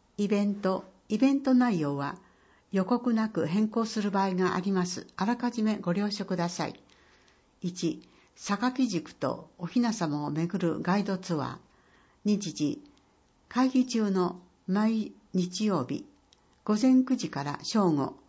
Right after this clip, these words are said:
三月二十四日日曜日は除く。集合場所、榊宿ふるさと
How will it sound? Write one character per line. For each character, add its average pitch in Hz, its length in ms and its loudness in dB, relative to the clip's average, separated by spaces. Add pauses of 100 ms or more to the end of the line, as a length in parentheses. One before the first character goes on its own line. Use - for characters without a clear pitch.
(380)
三 262 300 4
月 170 260 0
二 180 140 6
十 165 200 2
四 135 160 -2
日 - 280 -6 (120)
日 180 340 0
曜 180 140 2
日 139 140 -4
は 175 140 -2
除 143 280 -4
く。 - 220 -8 (640)
集 262 300 4
合 247 180 0
場 202 160 -2
所、 - 300 -4 (440)
榊 226 540 -4
宿 151 300 -4
ふ 175 100 -2
る 226 80 2
さ 220 180 -2
と - 380 -4